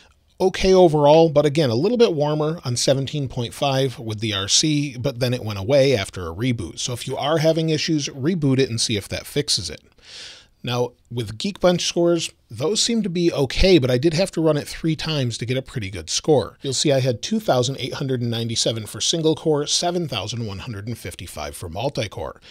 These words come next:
If we go back and take a look at the history, I ran it three times today, and it did improve after I ran it the other day in both single and multi-core. So it is a little bit better.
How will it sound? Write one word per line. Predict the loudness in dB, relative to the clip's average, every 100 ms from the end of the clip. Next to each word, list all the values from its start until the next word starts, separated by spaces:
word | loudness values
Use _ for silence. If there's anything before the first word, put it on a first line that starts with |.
| -18 -18 -16
If | -8
we | 0
go | 2
back | 2 2 0 -2
and | -6
take | -6 -4
a |
look | -4
at | -4
the | -8
history, | -4 -4 -2 -6 -6
I | -4
ran | -2 -4
it | -4
three | -10 -8 -6 -4
times | -2 -2 -2 -6
today, | -6 -6 -6 -10 -14 -20 -8
and | -4
it | -4 0
did | 4 4
improve | 2 0 0 0
after | -2 -4 -6 -4
I | -4
ran | -6 -8 -8
it | -8
the | -8
other | -8 -2
day | 2 2 2 -2 -6
in | -4 0
both | 0 0
single | 0 -4 -4 -6 -6
and | -4 -2
multi-core. | -4 -6 -12 -14 -14 -14 -10
So | -6 -4
it | 0
is | 0 0
a | 2
little | 2 4
bit | 2
better. | 2 2 2